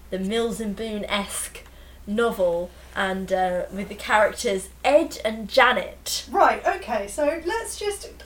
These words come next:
Speaker 2: right, I was so confused in that, because I was like, "Why not just call her Jane?"
Speaker 1: Yeah, like,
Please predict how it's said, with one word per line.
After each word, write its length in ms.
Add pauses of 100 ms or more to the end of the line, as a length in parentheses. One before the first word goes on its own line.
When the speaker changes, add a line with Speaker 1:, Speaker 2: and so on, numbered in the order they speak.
(120)
Speaker 2:
right, 320
I 200
was 200
so 560 (100)
confused 600
in 160
that, 240 (160)
because 280
I 120
was 180
like, 220 (100)
"Why 160
not 160
just 180
call 120
her 120
Jane?" 260 (840)
Speaker 1:
Yeah, 280 (260)
like, 240